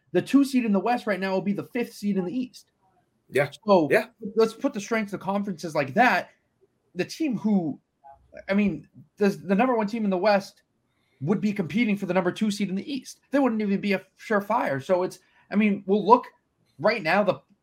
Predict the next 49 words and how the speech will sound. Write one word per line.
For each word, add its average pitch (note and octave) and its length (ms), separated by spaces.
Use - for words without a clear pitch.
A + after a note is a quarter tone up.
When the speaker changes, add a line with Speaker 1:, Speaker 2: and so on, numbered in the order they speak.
Speaker 1:
we'll E3+ 200
talk B3 200
about G3+ 140
the - 60
play-in G3 360
teams F#3+ 280
a E3+ 40
little F3+ 220
bit D3+ 120
too. G3 320
Um, D3+ 640
I, E3 200
I F3+ 120
can G3+ 140
see G#3 140
Dallas E3+ 460
kind E3+ 200
of D#3+ 100
just D3 160
making C#3+ 300
that C3 180
jump B2+ 360
just B2 200
because B2 400
they A#2+ 100
have A#2+ 240
the B2 60
star A2+ 260
power, C#3 380
even G#3 380
though E3+ 200
Speaker 2:
Yeah. E3 140
Speaker 1:
that E3 180
really G#3+ 260
hasn't E3 440
impressed D#3 400
me C3 160
as B2+ 220
of B2 100
this A#2+ 140
point. C3 320
It D3+ 140
doesn't F#3+ 340
look G3 240
like, C#3+ 240
let E3+ 100
me F#3 80
rephrase D3 400
this. - 180